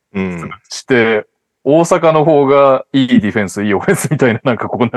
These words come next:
Speaker 2: れが<laughs> あったりして、だから、ちょっと慣れてくるまでは、生みの苦しみがありそうな風になってるね、今ね。
Speaker 1: なるほどね。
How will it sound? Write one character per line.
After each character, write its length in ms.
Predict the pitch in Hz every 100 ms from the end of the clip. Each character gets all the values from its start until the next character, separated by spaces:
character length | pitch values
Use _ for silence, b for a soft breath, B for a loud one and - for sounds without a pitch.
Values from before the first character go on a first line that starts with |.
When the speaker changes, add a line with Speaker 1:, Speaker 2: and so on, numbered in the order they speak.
| 113
Speaker 2:
れ 80 | 107
が 160 | 98 92
<laughs> 1080 | - 131 127 135 - 127 - 110 311 294 247
あ 100 | 117
っ 80 | 113 _
た 100 | 107
り 240 | 95 92 87
し 140 | -
て、 100 | 107
だ 140 | 107 104
か 140 | 101
ら、 240 | 98 95
ち 120 | - 196
ょ 100 | 185
っ 40 | _
と 120 | 104
慣 160 | 117 160
れ 100 | 139
て 140 | 107
く 140 | 92 107
る 140 | 95
ま 120 | 92
で 100 | 90
は、 380 | 87 87 85 80 _ _ _ _
生 140 | 131 123
み 160 | 135
の 180 | 143 135
苦 280 | 123 131 127
し 140 | 127
み 160 | 127 117
が 160 | 113 110
あ 60 |
り 120 | 117
そ 160 | 117 107
う 40 |
な 100 | 87
風 200 | 80 95
に 220 | 80 80 - _ _ _ _ _ _ _ _ _ _
な 120 | 98
っ 60 | 90
て 100 | 80
る 100 | 78
ね、 100 | 82
今 180 | 80 76
ね。 360 | 90 85 85 _ _ _ _ _ _ _ _ _ _ _ _ _ _ _ _ _ _ _ _ _ _ _ _ _ _ _ _ _ _ _ _ _ _ _
Speaker 1:
な 80 | 69
る 60 | _ _ _
ほ 60 | _
ど 60 |
ね。 140 | -